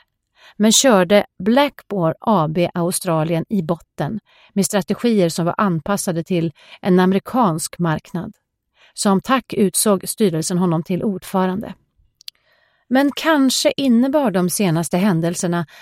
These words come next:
att Cameron kunde få chansen att driva företaget på sitt och sin farfars sätt.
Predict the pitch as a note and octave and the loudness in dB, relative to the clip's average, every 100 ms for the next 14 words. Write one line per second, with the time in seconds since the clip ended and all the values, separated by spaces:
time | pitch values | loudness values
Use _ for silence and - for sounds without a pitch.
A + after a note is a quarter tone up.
0 | - G#3+ - C4+ A#3+ D#3+ D#3+ - G#3 F3+ | -4 -4 0 2 2 2 -2 -2 0 0
1 | - - F#3+ F#3+ E3+ D#3 D#3 G3+ E3+ E3+ | -2 0 2 2 0 -2 -2 -2 0 -2
2 | - G#3 D#3+ D#3+ G3 E3+ F#3 - F#3+ - | -2 -2 0 -2 -2 -2 -2 -6 -6 -4
3 | G3 - - F#3+ G#3 F#3+ - A3+ F#3 - | -6 -8 -10 -4 -2 -2 -2 -2 -2 -6
4 | B3 - - | -8 -8 -14